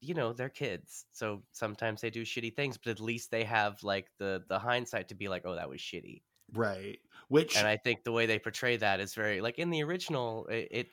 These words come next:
Speaker 1: was kinda ambiguous until the end. Even when you see private moments between the two, you're still not sure. You're like, "Are they fucking with her, though?"
Speaker 2: Right. And I
Speaker 1: But in
Speaker 2: think
Speaker 1: this, you
Speaker 2: that's
Speaker 1: could tell they
Speaker 2: intentional
Speaker 1: were
Speaker 2: on De Palma's
Speaker 1: genuine.
Speaker 2: part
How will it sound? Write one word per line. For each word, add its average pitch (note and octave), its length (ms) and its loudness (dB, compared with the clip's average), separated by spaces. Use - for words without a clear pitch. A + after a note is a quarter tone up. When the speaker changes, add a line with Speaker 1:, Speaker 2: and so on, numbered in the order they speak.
Speaker 1:
was C3 200 -6
kinda F#3 380 -2
ambiguous A2+ 760 -2
until G#2+ 260 -6
the F#2 180 -2
end. F2 280 -2
Even A#2+ 260 -2
when A#2 160 0
you G#2 160 -2
see F#2+ 360 -6
private A#2 300 4
moments G#2+ 320 0
between - 260 -6
the F#2+ 80 -4
two, F#2 300 -4
you're F#2 240 -4
still - 280 -4
not G#2+ 220 0
sure. - 180 -2
You're F#2 120 -2
like, F2+ 160 -2
"Are A2 180 2
they D#3+ 160 -2
fucking E3+ 400 -6
with F3 180 -8
her, F3 140 -8
though?" F3 300 -4
Speaker 2:
Right. A#2 320 4
And E3+ 160 4
I F3+ 80 8
Speaker 1:
But C#3 100 8
in D3+ 120 6
Speaker 2:
think F3+ 120 10
Speaker 1:
this, G3 120 8
you F3 40 4
Speaker 2:
that's D#3+ 60 2
Speaker 1:
could D3 140 4
tell D#3+ 100 6
they C3+ 60 8
Speaker 2:
intentional D3+ 460 6
Speaker 1:
were A#2+ 60 2
Speaker 2:
on A#2+ 140 2
De G#2 100 -2
Palma's A2 480 4
Speaker 1:
genuine. A2 260 2
Speaker 2:
part G2+ 360 0